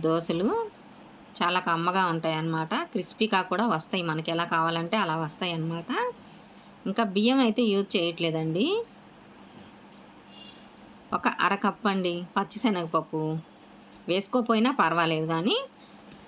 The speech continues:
మీకు నచ్చకపోతే వేసుకోకండి, వేసుకుంటే బాగుంటాయి అన్నమాట దోశలు, కొంచెం టేస్టీగా ఉంటాయి. ఇవన్నీ శుభ్రంగా కడిగేసి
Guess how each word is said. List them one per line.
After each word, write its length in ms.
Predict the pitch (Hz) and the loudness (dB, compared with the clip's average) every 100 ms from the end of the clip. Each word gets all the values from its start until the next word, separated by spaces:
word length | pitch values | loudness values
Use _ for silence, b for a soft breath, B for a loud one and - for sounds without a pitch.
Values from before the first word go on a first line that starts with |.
| - - - | -20 -10 -2
మీకు 200 | 202 202 196 | 0 2 2
నచ్చకపోతే 540 | 180 233 220 214 208 208 | 2 0 -2 -2 0 2
వేసుకోకండి, 640 | 160 160 180 165 156 170 349 - - - - | 2 0 -2 -2 -2 0 0 -2 -6 -6 -2
వేసుకుంటే 460 | 196 202 208 202 294 214 | -2 -2 -2 0 0 4
బాగుంటాయి 460 | 165 170 180 175 156 | 4 2 0 -2 -2
అన్నమాట 320 | 156 160 165 180 | -2 -2 -2 -2
దోశలు, 320 | 165 170 175 196 | 0 0 -2 -2
కొంచెం 240 | 170 160 160 | -2 -2 -2
టేస్టీగా 460 | 160 160 - 170 175 160 | 0 0 -2 -2 0 -2
ఉంటాయి. 360 | 151 151 175 381 508 - - - - - - - - - - - - - - - - - - - - - - - - - - - - - 190 | -2 -4 -2 -2 -4 -12 -20 -20 -20 -20 -20 -20 -20 -20 -20 -20 -20 -20 -20 -20 -20 -20 -20 -20 -20 -20 -20 -20 -20 -20 -20 -20 -20 -6 -2
ఇవన్నీ 400 | 190 190 214 349 269 185 | 0 2 2 4 0 0
శుభ్రంగా 420 | - 175 190 208 233 | -2 0 2 2 2
కడిగేసి 460 | 208 180 190 190 277 | 2 0 0 0 2